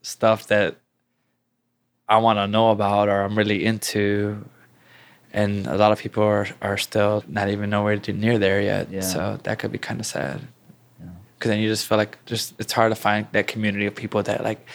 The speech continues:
Speaker 1: "Oh man, I totally get you," or, "Yeah, I've been there before," or, "Yes, yes, yes, yeah," you know, like,
Speaker 2: Yeah.
Speaker 1: so that could be frustrating.
Speaker 2: Yeah.
Speaker 1: Even when I even find people that have done it,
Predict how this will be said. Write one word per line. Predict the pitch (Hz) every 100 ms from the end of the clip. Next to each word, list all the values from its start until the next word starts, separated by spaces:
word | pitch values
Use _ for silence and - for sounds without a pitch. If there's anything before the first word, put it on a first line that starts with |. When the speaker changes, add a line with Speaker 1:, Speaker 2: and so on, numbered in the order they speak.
| - - - - _ -
Speaker 1:
"Oh | 123 110
man, | 113
I | 113
totally | - 123 110 107
get | 104 -
you," | 107
or, | 113
"Yeah, | 113
I've | 113
been | 110 110
there | 104 101
before," | 107 - 104 107
or, | 117
"Yes, | 120 113 -
yes, | 117 107
yes, | 113 110
yeah," | 110
you | 110
know, | 110 110
like, | 110
Speaker 2:
Yeah. | 90 90 87 - - - _
Speaker 1:
so | - 104 101
that | 107 110
could | -
be | -
frustrating. | - - - - - 67 110 - 90
Speaker 2:
Yeah. | 87 87
Speaker 1:
Even | 151 185
when | 151 151
I | 123 143
even | 139
find | 139 131
people | 127 117
that |
have | 113 107
done | 113 131
it, | 107